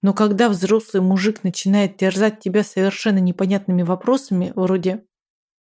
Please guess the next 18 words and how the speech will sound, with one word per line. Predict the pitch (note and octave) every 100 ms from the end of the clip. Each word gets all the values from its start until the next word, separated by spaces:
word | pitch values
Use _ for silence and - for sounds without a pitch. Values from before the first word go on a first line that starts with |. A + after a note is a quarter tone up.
| _
«Что | - B3
он | A3+
говорил?», | G3 F#3 F3+ F#3 G3+ G3 - _ _ _ -
«Во | F#3
что | - G#3+
был | G3
одет?», | F#3+ E3 F#3 G3 G3 _ _ _ _
«Какие | - G3 A3+
краски | G#3+ F#3+ G3 G#3 - F#3+
использовал?». | - - F#3+ F3 F3+ E3+ E3+ - _ _ _ _ _ F#3+
Да | E3+ G#3
откуда | A3 - D4 G#3+
мне | G#3 G#3+ A#3
знать, | A3+ B3 A3
какие | G3+ G3+ G3
краски | - A3+ C4 -
использовал | G3+ - A3 G3+ G3 G3+ -
Аронов, | G#3+ A3+ G3+ E3+